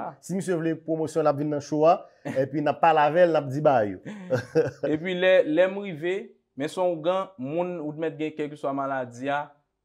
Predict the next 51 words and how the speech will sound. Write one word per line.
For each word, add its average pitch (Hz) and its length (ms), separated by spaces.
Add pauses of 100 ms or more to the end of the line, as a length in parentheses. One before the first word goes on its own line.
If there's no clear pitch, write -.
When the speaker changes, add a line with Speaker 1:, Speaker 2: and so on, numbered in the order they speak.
(160)
Speaker 2:
ou 156 80
p 160 80
ap 156 120
fè 147 120
twa 143 260
jou 120 140
lakay 117 340
li, 127 100
fò 113 160
w 98 120
bon. - 100 (380)
Speaker 1:
W 135 120
ap 131 80
gentan 151 240
geri 160 320
Speaker 2:
lontan, 139 480
Speaker 1:
donk 110 160
misye, 143 240
misye 135 240
trè - 240
pwisan. 220 400
Mhm, 127 480
hmm, 127 280 (840)
Speaker 2:
lè - 80
m 254 120
rive 220 200
lakay 165 400
misye, 135 320
misye 135 280 (200)
rele 120 320
djab 110 280
la. 107 120
Parèt 143 360
djab 127 180
la 123 100
parèt. 127 160
Li 135 120
di: 131 120
ah, 139 120
misye, 165 240
mouri! 135 360 (720)
Imajine 120 380
w, 120 40
m 120 60
gentan 123 240
gen 117 140
twa 120 280
kat 113 180
mwa 113 200
yon 117 160
maladi. 117 540